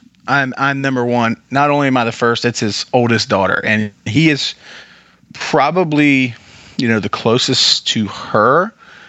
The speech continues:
I would say, than really any of them, except for maybe Kayla. Um, and the reason is, you know, he didn't have any boys, so if he taught anybody how to use a screwdriver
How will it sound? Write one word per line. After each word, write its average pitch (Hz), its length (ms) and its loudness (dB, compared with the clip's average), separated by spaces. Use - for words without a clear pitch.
I 120 80 4
would 120 140 2
say, 117 200 0
than 110 180 -4
really 120 320 2
any 110 240 0
of 147 80 2
them, 151 140 0
except 127 220 0
for 123 80 0
maybe 147 340 2
Kayla. 123 400 -4
Um, 104 420 0
and 139 160 2
the 127 60 2
reason 131 340 4
is, 117 420 0
you 127 100 2
know, 120 140 0
he 127 100 0
didn't 151 160 0
have 131 200 0
any 120 160 0
boys, 113 380 2
so 107 260 0
if - 340 -10
he 135 180 2
taught 120 240 2
anybody 113 320 0
how 117 120 0
to 113 80 -2
use 110 180 -2
a 107 60 -6
screwdriver 113 680 0